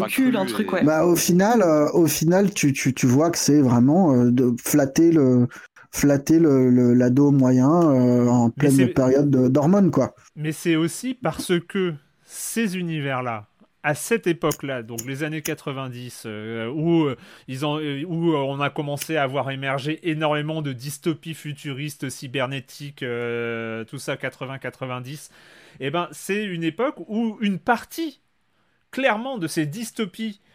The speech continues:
Speaker 4: et avec l'hypersexualisation qui allait avec, était là pour ça. Pour ça, pour créer du, euh, d'une sorte de, de, de, de surcouche de désir autour de cette, euh, de cette vision du futur, c'est-à-dire où on va te proposer,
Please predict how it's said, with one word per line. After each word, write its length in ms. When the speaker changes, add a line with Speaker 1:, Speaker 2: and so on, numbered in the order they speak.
Speaker 4:
et 340
avec 300
l'hypersexualisation 1120
qui 180
allait 140
avec, 520
était 320
là 180
pour 580
ça. 380
Pour 220
ça, 240
pour 280
créer 520
du, 260
euh, 160
d'une 220
sorte 320
de, 180
de, 260
de, 280
de 120
surcouche 500
de 120
désir 680
autour 600
de 180
cette, 360
euh, 260
de 120
cette 240
vision 420
du 100
futur, 460
c'est-à-dire 540
où 140
on 80
va 160
te 80
proposer, 720